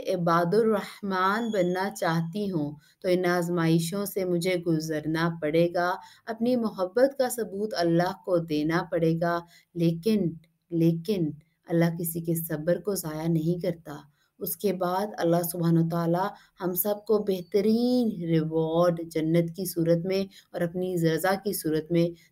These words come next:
ज़रूर अता करेगा। मैं उम्मीद करती हूँ आप इस दौरा कुरान से मुस्तफ़ीद हो रहे होंगे, इससे ख़ुद भी फ़ायदा उठा रहे होंगे और इसको अपने प्यारों तक भी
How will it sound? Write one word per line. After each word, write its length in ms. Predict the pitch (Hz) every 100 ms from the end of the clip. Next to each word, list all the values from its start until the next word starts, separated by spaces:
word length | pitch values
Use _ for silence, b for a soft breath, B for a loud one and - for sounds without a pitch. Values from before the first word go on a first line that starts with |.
| -
ज़रूर 680 | 165 165 180 190 196 196 -
अता 340 | 156 147 143 143
करेगा। 400 | 147 135 131 - - _ _ _ _ B B B 214
मैं 100 | 214
उम्मीद 360 | 220 240 285 -
करती 340 | 277 277 269
हूँ 240 | 262 311 302 190
आप 260 | 185 202 233
इस 160 | 226 -
दौरा 300 | 175 175 196 196
कुरान 520 | 170 165 165 190 220
से 520 | 220 - 233 240 240 240 B -
मुस्तफ़ीद 680 | 202 - 202 190 202 214 240
हो 160 | 220 208
रहे 340 | 202 202 208 208
होंगे, 420 | 202 196 202 208 220 B B 320
इससे 220 | 311 339 339
ख़ुद 260 | 349 311
भी 140 | 359 339
फ़ायदा 340 | 277 208 208 196
उठा 320 | 214 190 180
रहे 300 | 180 190 185
होंगे 400 | 185 175 180 175 b b 220
और 80 | 214
इसको 240 | 214 208
अपने 220 | 202 196 190
प्यारों 460 | 220 190 185 190 208 214 -
तक 280 | 175 - 175
भी 360 | 165 170 185